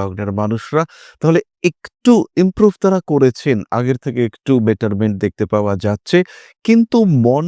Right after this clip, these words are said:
মতো সাকসেস, যে পরিবর্তনের আশা তারা করেছিলেন, সেই level of achievement সেটা কিন্তু হচ্ছে না এখনো ধনুর ক্ষেত্রে।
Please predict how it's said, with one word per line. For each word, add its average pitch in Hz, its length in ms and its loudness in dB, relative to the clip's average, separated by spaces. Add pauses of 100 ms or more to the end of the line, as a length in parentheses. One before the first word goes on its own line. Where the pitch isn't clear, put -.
(200)
মতো 190 200 -10 (140)
সাকসেস, 107 380 -2 (200)
যে 139 80 2 (140)
পরিবর্তনের 135 600 -2 (120)
আশা 131 200 -6 (120)
তারা 120 140 -4 (100)
করেছিলেন, 110 520 0 (520)
সেই 202 160 2 (260)
level 127 260 2 (160)
of 110 80 -6 (140)
achievement 120 520 -2 (100)
সেটা 107 200 -2 (120)
কিন্তু 98 240 -2 (140)
হচ্ছে - 380 -6 (240)
না 107 120 2 (160)
এখনো 90 300 -12
ধনুর 87 300 -8
ক্ষেত্রে। 120 260 -2